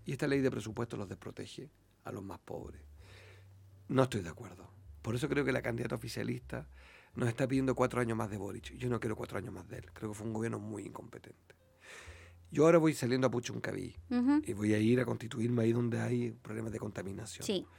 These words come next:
Speaker 1: El delegado presidencial ha sido esquivo. Gana un supersueldo. Y no quiero ser resentido, gana un supersueldo. Pagado. Yo, mi sueldo,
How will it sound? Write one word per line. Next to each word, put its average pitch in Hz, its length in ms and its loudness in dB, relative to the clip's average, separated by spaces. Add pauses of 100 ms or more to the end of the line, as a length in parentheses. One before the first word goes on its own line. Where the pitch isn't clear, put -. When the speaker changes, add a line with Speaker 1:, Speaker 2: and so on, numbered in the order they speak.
(460)
Speaker 1:
El 127 140 2
delegado 131 380 8
presidencial 135 840 0
ha 123 100 -6
sido 120 180 0
esquivo. 110 500 -8 (840)
Gana 143 300 6
un 131 60 2
supersueldo. 123 600 -2
Y 123 40 0
no 143 80 2
quiero 151 140 4
ser - 200 -2
resentido, 117 460 -4
gana 147 140 0
un 120 60 -2
supersueldo. - 480 -10
Pagado. 110 320 -2
Yo, 143 240 0
mi 135 100 -2
sueldo, 147 360 4